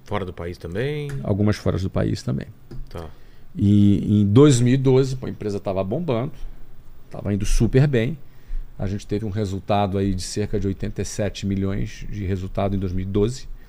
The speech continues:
Speaker 2: de resultado de lucro operacional. Foi justamente naquele ano que a gente começou a fazer a negociação da venda da WhatsApp.
Speaker 1: Por quê?
Speaker 2: Por quê?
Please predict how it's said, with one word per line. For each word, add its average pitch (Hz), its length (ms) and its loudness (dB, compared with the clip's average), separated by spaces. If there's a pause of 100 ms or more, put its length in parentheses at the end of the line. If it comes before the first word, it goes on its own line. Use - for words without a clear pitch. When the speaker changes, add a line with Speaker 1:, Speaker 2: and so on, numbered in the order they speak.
(520)
Speaker 2:
de 95 460 -2
resultado 98 500 0
de 92 80 0
lucro 110 300 2
operacional. 101 680 0 (1040)
Foi 120 200 6
justamente 127 680 4
naquele 156 720 6
ano 139 340 0 (360)
que - 100 0
a 123 40 4
gente 120 200 0
começou 127 320 2
a - 40 0
fazer 120 260 2
a - 20 4
negociação 135 640 2
da 139 120 -2
venda 120 260 -4
da 131 80 -4
WhatsApp. 135 380 -6 (840)
Speaker 1:
Por 107 140 -8
quê? 87 260 -10 (920)
Speaker 2:
Por 98 120 -6
quê? 180 180 2